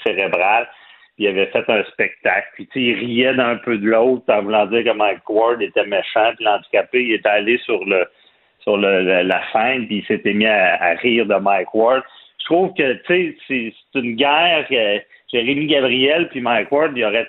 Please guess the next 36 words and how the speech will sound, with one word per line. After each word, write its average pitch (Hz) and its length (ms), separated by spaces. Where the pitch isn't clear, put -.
tout, - 140
eu 147 220
tout 214 240
un 214 80
intérêt 143 500
au 143 140
départ 123 720
à 107 200
se - 60
parler, 143 580
puis 123 80
à 110 100
dire, « 131 160
OK, 117 140
c'est, 127 520
c'est - 80
ma 104 160
blague 123 360
t'a 123 80
affecté, 127 580
ben, 98 200
regarde, 123 280
trouver 131 280
une 156 160
solution », 143 760
puis - 160
même, 135 220
il 110 100
aurait 104 200
pu - 180
faire 131 260
un 110 120
spectacle - 600
invité. 110 600
Je - 80
trouve 156 280